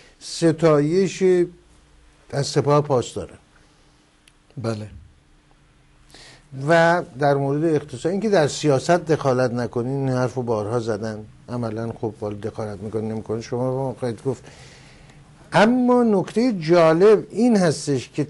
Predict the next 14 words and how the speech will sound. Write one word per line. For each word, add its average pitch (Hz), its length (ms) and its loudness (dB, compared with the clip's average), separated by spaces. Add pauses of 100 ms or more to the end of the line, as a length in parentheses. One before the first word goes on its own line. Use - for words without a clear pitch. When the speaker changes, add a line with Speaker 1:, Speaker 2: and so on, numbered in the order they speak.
Speaker 1:
تمام 170 680 0
کارشناسای 151 960 2
داخلی 143 580 2
اقتصادی، 139 600 0
اونها 143 260 0
که 147 140 2
حکومتی 139 460 0
نبودن، 135 460 0
اعتراضشون 143 640 0
این 185 180 0
بود 202 160 -4
که 175 120 2
سپاه 170 600 2 (480)
نقش 175 440 0